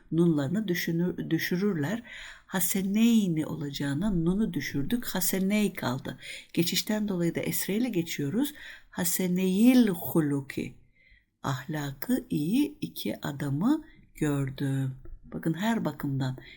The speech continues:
tesniyelik bakımından, müzekkerlik, müenneslik bakımından, e, kendinden öncekine uyuyor. Ama sıfat olarak kendinden öncekini değil, kendinden sonraki kelimeyi sıfatlıyor.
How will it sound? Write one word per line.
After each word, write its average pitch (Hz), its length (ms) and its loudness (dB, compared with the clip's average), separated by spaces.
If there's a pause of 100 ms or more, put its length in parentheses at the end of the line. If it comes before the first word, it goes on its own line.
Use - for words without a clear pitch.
(180)
tesniyelik 151 680 -2
bakımından, 147 540 -2
müzekkerlik, 143 680 -4
müenneslik 147 560 0
bakımından, 147 720 0 (500)
e, 151 180 -2
kendinden 147 760 0
öncekine 143 600 -2
uyuyor. 196 640 2 (440)
Ama 185 300 2
sıfat - 480 -2
olarak 156 380 -2
kendinden 147 440 -2
öncekini 143 640 -4
değil, 175 340 2 (360)
kendinden 143 640 -2
sonraki 151 560 0
kelimeyi 156 560 0
sıfatlıyor. - 840 -2